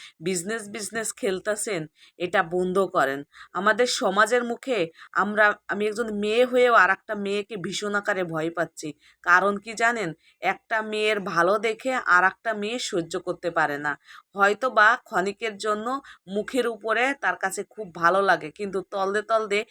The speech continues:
এইসব মেয়েরা কিভাবে ওর ক্ষতি করবে, কিভাবে ক্ষতি করে ওর ঘরে ঢুকবে, এটাই চিন্তা ভাবনা করে এবং লোভে পাপ,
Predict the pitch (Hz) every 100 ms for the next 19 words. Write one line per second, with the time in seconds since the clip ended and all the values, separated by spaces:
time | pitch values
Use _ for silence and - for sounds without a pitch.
0 | - - 175 185 - 202 196 196 202 226
1 | 208 180 202 - _ _ - 269 285 277
2 | 254 262 226 214 _ 220 - 214 - 220
3 | 214 233 247 _ _ _ 233 233 214 208
4 | 220 - 226 175 240 - 233 233 233 185
5 | 202 220 185 202 190 190 190 180 185 233
6 | 254 _ - - _ _ _ 214 214 226
7 | 226 220 208 180 185 202 175 175 165 160
8 | 151 - 185 196 190 196 202 254 214 -
9 | 190